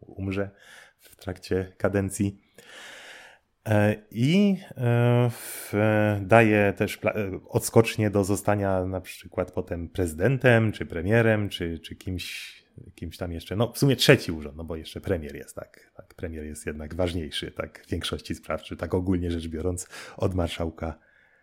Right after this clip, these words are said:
e, Sejmu. No, więc, e, taką ścieżką, przypomnijmy, poszedł Bronisław Komorowski. On był marszałkiem Sejmu, a potem został wybrany zaraz, zaraz,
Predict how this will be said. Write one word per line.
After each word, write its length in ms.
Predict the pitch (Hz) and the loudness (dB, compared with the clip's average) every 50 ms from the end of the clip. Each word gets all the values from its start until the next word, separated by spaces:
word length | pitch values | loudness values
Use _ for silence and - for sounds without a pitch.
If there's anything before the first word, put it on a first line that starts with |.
| _ _ _ _ - | _ _ _ _ -6
e, 360 | 85 87 82 82 82 80 76 73 _ _ _ _ | -4 -2 -2 -2 -2 -4 -6 -8 _ _ _ _
Sejmu. 400 | - - 82 78 69 - - _ _ _ _ - - - - - - - - - - - _ _ _ _ _ _ | -10 -8 -8 -8 -8 -10 -14 _ _ _ _ -20 -20 -20 -20 -20 -20 -20 -20 -20 -20 -20 _ _ _ _ _ _
No, 240 | - 113 127 135 117 | 2 6 8 8 8
więc, 360 | 113 135 147 151 151 - - | 8 6 6 4 4 2 4
e, 240 | 131 131 131 135 131 | 6 8 8 8 6
taką 240 | - 143 139 - 139 | 6 4 6 6 4
ścieżką, 320 | 127 - 120 - - 123 113 | 4 4 2 2 2 0 0
przypomnijmy, 580 | - - - - 104 107 107 107 107 104 104 | 0 -4 -4 -2 0 2 2 2 2 2 2
poszedł 460 | 101 - 101 - - 104 95 95 95 90 | 2 0 -2 -2 -2 -2 0 0 0 0
Bronisław 440 | - 101 92 92 87 - 92 - | 0 0 0 0 0 -2 -2 -2
Komorowski. 540 | - 101 104 123 139 135 95 - - - - | 0 2 4 6 8 6 6 4 -2 -8 -8
On 140 | - 92 92 | -6 -6 -4
był 140 | 87 82 80 | -4 -4 -4
marszałkiem 460 | 82 82 - - 87 85 - 85 78 | -6 -6 -6 -6 -8 -8 -8 -10 -8
Sejmu, 500 | - - 87 87 95 123 151 165 - - _ - - - _ - | -6 -4 -2 0 4 4 4 2 2 -4 _ -20 -20 -20 _ -8
a 120 | - 117 | -8 -6
potem 320 | - 104 98 - 117 113 | -4 -4 -4 -2 -2 -2
został 280 | 95 92 87 - 107 98 | -2 -2 -2 0 0 0
wybrany 500 | 85 90 82 87 87 85 87 90 90 87 - _ _ _ _ _ - - | 0 -2 -4 -2 -2 -2 0 0 -2 -2 -6 _ _ _ _ _ -20 -16
zaraz, 400 | - - - 85 85 85 - - | -10 -8 -6 -6 -6 -6 -8 -8
zaraz, 580 | 82 82 92 87 87 85 - - - - - | -4 -2 -2 0 0 -2 -4 -6 -12 -14 -16